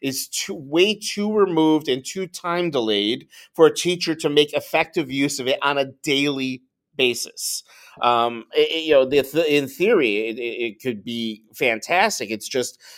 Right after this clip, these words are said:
it's too burdensome as it is right now. But the idea that you're talking about, I'm, that's exactly it. You know, it's just, there, there's so many different things, you know, the, the, the formative data that a teacher collects on a daily basis,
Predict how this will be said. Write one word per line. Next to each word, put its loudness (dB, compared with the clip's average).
it's -4
too -2
burdensome 0
as 2
it -4
is -4
right -6
now. -8
But 4
the 6
idea 4
that -6
you're -6
talking 2
about, -8
I'm, 0
that's 2
exactly 0
it. -12
You -2
know, 0
it's 0
just, -4
there, 0
there's -2
so 4
many 2
different -4
things, -4
you 2
know, -2
the, 2
the, 2
the 0
formative 2
data 4
that 2
a -4
teacher -4
collects -2
on -2
a -4
daily -2
basis, -4